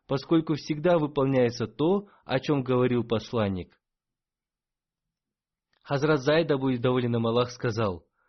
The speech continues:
"Вернусь ли я живым или нет, но наш посланник является правдивым". Иудей не был мусульманином, но он верил, что обязательно должно случиться то, о чем говорил посланник Аллаха, мир ему и благословение Аллаха.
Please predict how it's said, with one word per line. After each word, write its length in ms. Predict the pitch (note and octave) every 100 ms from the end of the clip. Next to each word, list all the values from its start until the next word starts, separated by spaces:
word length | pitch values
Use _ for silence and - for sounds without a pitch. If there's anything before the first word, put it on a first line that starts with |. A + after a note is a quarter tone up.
| _ _ D3
"Вернусь 480 | E3 E3+ A#3 A3+
ли 80 | F#3
я 140 | F3+ D#3+
живым 400 | D#3 C#3+ G#3 G3+
или 240 | D3+ D3
нет, 360 | C3+ D#3 G#3+ G#3+ _ _ -
но 100 | D3
наш 240 | D3+ D3
посланник 600 | D3 - D#3+ F#3+ G3+ D#3 C#3 - -
является 580 | D#3 C3 C3 B2+ B2 B2
правдивым". 720 | B2 A2+ G#2+ A2 G2+ F2+ E2+ _ _ _ _ _ D3
Иудей 420 | D3 D#3 E3+ E3
не 180 | E3+ E3+
был 160 | D3+
мусульманином, 800 | C#3 B2+ C3+ B2 F3+ F3+ B2 A2+ -
но 160 | C3+
он 100 | C#3
верил, 320 | C3+ D3+ C3 A#2+
что 180 | -
обязательно 540 | B2 A#2+ C3 D3+ C#3+ A#2+
должно 280 | A#2+ A#2+ A#2+
случиться 460 | B2 - B2+ A#2
то, 340 | G#2 D3+ F#3+ G3 _ -
о 120 | B2+
чем 240 | D3+ C3+
говорил 300 | C3 C3 C3
посланник 500 | B2+ - C3 B2 A#2
Аллаха, 380 | A#2 A#2+ B2+ A#2+
мир 180 | A2+ A2+
ему 140 | A2
и 60 | A2+
благословение 560 | A2 G2+ - G#2 G2+
Аллаха. 420 | F#2+ F#2 - F2